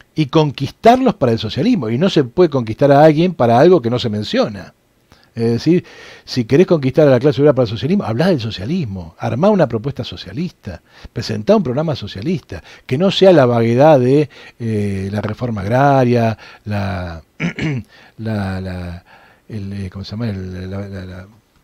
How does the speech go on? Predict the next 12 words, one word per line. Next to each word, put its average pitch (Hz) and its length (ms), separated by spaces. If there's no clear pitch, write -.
nacionalización 120 640
del 110 100
comercio 107 340
exterior 135 520
y 110 60
de 98 80
la 95 80
banca, 135 400
que 104 100
son 185 160
vaguedades, 107 600
¿no? 87 320